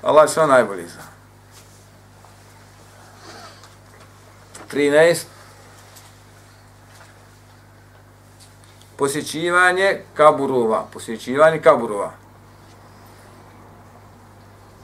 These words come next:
Pa kažemo, posjećivanje kaburova, mezarja je šta? Poželjno i sunnet.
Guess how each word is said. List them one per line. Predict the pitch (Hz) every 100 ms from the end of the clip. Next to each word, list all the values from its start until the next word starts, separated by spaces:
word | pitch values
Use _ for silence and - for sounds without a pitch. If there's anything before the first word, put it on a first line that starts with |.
| - - - - - - - - - - - - - - - - -
Pa | 117
kažemo, | 156 170 170 180
posjećivanje | 156 147 131 147 185 175 151 123
kaburova, | 160 165 160 160 165
mezarja | 147 156 170 165 156 160
je | 160 127
šta? | - 170 190 - - - - - - - -
Poželjno | 143 165 160 160 156
i | 135
sunnet. | - 160 165 131 - -